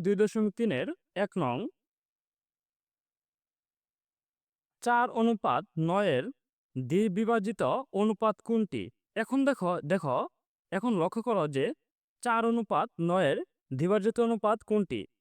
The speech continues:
দেখো এখানে চার অনুপাত নয় আছে, আমরা এভাবে লিখতে পারি চার অনুপাত, আমরা চার অনুপাত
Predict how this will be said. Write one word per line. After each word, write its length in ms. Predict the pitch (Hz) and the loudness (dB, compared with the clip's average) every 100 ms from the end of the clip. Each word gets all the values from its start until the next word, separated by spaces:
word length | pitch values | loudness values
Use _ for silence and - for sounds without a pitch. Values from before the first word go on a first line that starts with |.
| - | -6
দেখো 160 | 226 247 254 | -4 -2 -2
এখানে 260 | 247 240 147 214 214 | 0 0 0 -2 -2
চার 160 | 196 202 | 0 0
অনুপাত 360 | 202 185 131 214 - 139 | -2 0 -2 -2 -4 -2
নয় 160 | 156 190 | 0 0
আছে, 200 | 185 135 160 - _ _ _ | -2 -4 -4 -6 _ _ _
আমরা 240 | 170 160 131 - - 170 | -4 0 0 -2 -4 -2
এভাবে 220 | 180 196 | 0 2
লিখতে 200 | 202 - 185 | 0 0 0
পারি 180 | 185 123 208 - _ _ _ _ _ _ _ _ _ - | 0 0 -2 -6 _ _ _ _ _ _ _ _ _ 0
চার 180 | 208 220 | 2 4
অনুপাত, 400 | 226 214 160 131 - _ _ 175 | 2 0 0 0 -2 _ _ -4
আমরা 180 | 185 147 170 | 0 0 0
চার 160 | 220 226 233 | 0 2 0
অনুপাত 420 | 233 214 127 | -2 0 0